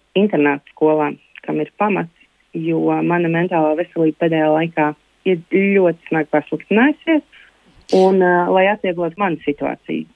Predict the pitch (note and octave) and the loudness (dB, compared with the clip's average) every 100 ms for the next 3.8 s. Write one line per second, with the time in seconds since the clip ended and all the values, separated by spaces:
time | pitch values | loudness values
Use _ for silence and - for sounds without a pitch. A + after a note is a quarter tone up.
0 | _ - G#3+ D#3 _ _ F3+ E3 D#3+ D#3 | _ -4 -4 -4 _ _ -6 -6 -4 -6
1 | D#3 F3+ D#3 E3 D3+ - D3 - D3 D3+ | -6 -6 -6 -4 -6 -4 -6 -4 -6 -4
2 | - D#3+ D#3 D#3 D3+ D3+ D3+ - - - | -2 0 2 2 2 2 0 -6 -20 -20
3 | _ _ _ _ - - B3 | _ _ _ _ -10 2 2